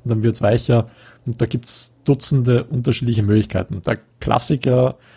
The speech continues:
aus der Computergeschichte ist das I B M Model M. Das ist eine Tastatur aus den achtziger Jahren, die dieses klassische, ich drücke und es macht lautes Klack beim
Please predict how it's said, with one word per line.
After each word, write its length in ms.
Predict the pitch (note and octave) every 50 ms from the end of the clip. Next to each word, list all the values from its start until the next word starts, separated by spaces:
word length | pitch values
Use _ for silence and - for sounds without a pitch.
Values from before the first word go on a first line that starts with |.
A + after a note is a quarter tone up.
| _ _ _
aus 180 | - A#2 A2+ -
der 100 | - A#2+
Computergeschichte 800 | - B2 A2 C3 C#3 - C3+ C3 B2+ - - C3+ B2 - - B2+ B2+
ist 420 | B2+ C3 C3+ B2+ A#2+ - - -
das 160 | A2 - - -
I 120 | A#2 A#2
B 140 | A2+ B2 C3+
M 260 | A#2 A2+ A#2 B2+ A#2
Model 300 | A2 A2+ A2+ G#2+ A2 G#2
M. 400 | - A2 A#2 D3+ F#3 G#3+ G#3 - - - - - - _ -
Das 160 | - G2+ -
ist 140 | A#2 - -
eine 180 | A2 G#2 G2 -
Tastatur 380 | - A2 - - B2 - C3+
aus 100 | B2+ A#2
den 140 | - A#2 - -
achtziger 400 | C3+ - - - - C3+ C3 A#2+
Jahren, 340 | A#2 A2+ A#2 B2+ B2+ B2
die 160 | A2 A2 A2 G#2+
dieses 360 | A2 A2 G2+ A2+ G#2 - -
klassische, 640 | - G#2 A2+ - - B2 A2+ - B2+ A#2+ A#2 A2 A2+ - - - -
ich 160 | - - -
drücke 300 | - A#2 A#2+ A#2 - B2
und 60 | A2
es 120 | A2+ G2+ G#2
macht 240 | G#2+ G#2+ - - G#2
lautes 400 | F#2+ G2 G#2+ - B2 A2+ - -
Klack 360 | - G#2+ G#2 - - - -
beim 300 | A2+ G#2+ G#2 G#2 G#2